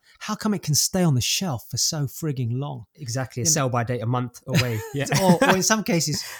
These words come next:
Speaker 1: months away.
Speaker 2: Yeah.
Speaker 1: You know, you look at it, you go, "Oh, that's, like, four months from now." If you took a cabbage or a,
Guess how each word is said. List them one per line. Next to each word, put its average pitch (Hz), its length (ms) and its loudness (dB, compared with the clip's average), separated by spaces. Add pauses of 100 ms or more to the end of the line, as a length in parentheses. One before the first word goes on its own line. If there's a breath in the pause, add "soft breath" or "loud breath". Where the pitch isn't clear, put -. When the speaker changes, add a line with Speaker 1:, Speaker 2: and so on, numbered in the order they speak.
(120 loud breath)
Speaker 1:
months 180 480 0
away. 113 280 -8
Speaker 2:
Yeah. 120 280 -6 (180)
Speaker 1:
You 165 80 -6
know, 143 60 0
you 156 60 2
look 175 160 -2
at 143 60 -6
it, 135 60 -8
you 123 60 -10
go, 131 160 -10
"Oh, 131 120 -12
that's, 131 220 -10
like, 135 180 -20
four 139 160 -14
months 170 200 -10
from 127 140 -8
now." 120 180 -8 (540 soft breath)
If - 220 -12
you 220 100 -2
took 220 340 -2
a 135 60 -2
cabbage 139 640 -6
or 127 180 -8
a, 120 160 -8